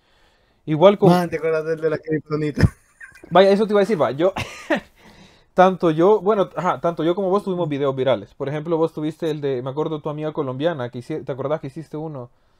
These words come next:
Speaker 1: con,
Speaker 2: Sí.
Speaker 1: qué palabra, salvadoreña
Speaker 2: Sí.
Speaker 1: versus colombiana,
Speaker 2: Ese
Speaker 1: algo así?
Speaker 2: video se fue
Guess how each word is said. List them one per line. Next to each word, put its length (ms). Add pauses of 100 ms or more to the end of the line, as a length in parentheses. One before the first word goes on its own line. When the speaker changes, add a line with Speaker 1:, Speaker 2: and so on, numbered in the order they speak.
(540)
Speaker 1:
con, 640 (140)
Speaker 2:
Sí. 120 (140)
Speaker 1:
qué 100
palabra, 420
salvadoreña 460
Speaker 2:
Sí. 40
Speaker 1:
versus 220
colombiana, 420
Speaker 2:
Ese 80
Speaker 1:
algo 140
así? 80
Speaker 2:
video 260
se 160
fue 200